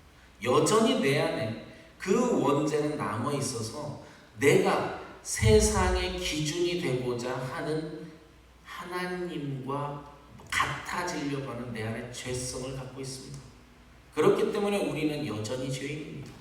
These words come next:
그렇기 때문에 우리는 여전히 심판의 대상일 수밖에 없습니다. 하나님은요, 사랑의 하나님이십니다.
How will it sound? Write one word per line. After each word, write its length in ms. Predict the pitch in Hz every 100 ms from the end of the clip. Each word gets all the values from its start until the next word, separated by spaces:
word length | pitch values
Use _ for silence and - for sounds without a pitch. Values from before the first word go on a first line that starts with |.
| - - - - - -
그렇기 460 | 190 233 240 233 208
때문에 500 | 185 185 185 - 123
우리는 640 | - - 135 - - - - - - -
여전히 720 | 123 135 160 151 160 180 175 - -
심판의 1000 | - - - 208 208 208 - - 160 156 -
대상일 600 | 107 127 131 131 135 113
수밖에 460 | - - - -
없습니다. 380 | 139 - - - - - - - - - - - - - -
하나님은요, 680 | 175 226 233 220 135 135 131 - - - - - - - - -
사랑의 460 | - 190 202 202
하나님이십니다. 840 | 190 185 139 123 117 - - -